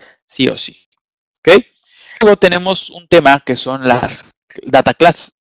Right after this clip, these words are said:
eh, que en otras palabras, eh, les pregunto de aquí, eh, a los que andan aquí en el chat, eh,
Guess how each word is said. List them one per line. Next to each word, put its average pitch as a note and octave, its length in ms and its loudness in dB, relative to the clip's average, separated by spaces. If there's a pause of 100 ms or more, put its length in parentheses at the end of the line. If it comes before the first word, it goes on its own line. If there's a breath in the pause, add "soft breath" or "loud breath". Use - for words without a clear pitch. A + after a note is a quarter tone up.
(140)
eh, A#2+ 420 -2
que A#2+ 400 0
en C3 240 -6
otras C#3+ 220 -4
palabras, D#3+ 480 6 (420 soft breath)
eh, C3 300 2
les B2+ 120 0
pregunto D#3+ 380 2
de D#3 60 6
aquí, D3+ 360 0 (300)
eh, C3 260 4
a B2 60 4
los A#2+ 160 -2
que - 80 -2
andan C#3 240 0
aquí B2+ 220 -2
en B2 100 0
el A#2+ 120 0
chat, - 280 -4 (400)
eh, C3 680 2